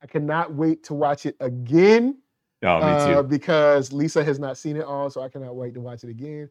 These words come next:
Speaker 2: <laughs>
Speaker 1: Because
Speaker 2: Nice.
Speaker 1: it's just good. It's, I mean,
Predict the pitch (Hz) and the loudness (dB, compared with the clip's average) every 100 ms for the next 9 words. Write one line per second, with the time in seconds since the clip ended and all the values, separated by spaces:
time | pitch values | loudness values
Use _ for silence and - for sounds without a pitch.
0 | _ - 185 185 139 135 131 117 110 - | _ 2 4 4 4 4 2 2 0 -4
1 | 131 - _ - 202 247 359 311 185 269 | -14 -18 _ 0 0 2 -2 0 2 4
2 | 370 339 117 _ _ _ 185 226 262 - | 6 6 2 _ _ _ -2 -2 -4 -14
3 | _ _ - 180 208 208 202 170 | _ _ -4 0 0 0 0 -4